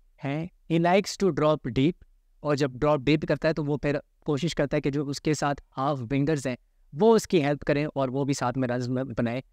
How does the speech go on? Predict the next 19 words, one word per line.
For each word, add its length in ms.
and, 340
uh, 200
ताकि 240
जो 120
डिफेंस 380
है 40
उसको 180
खोला 300
जा 160
सके। 300
तो 60
ये 180
इसके 200
कुछ 240
ट्रेड्स 300
हैं। 180
He 180
is 20
an 180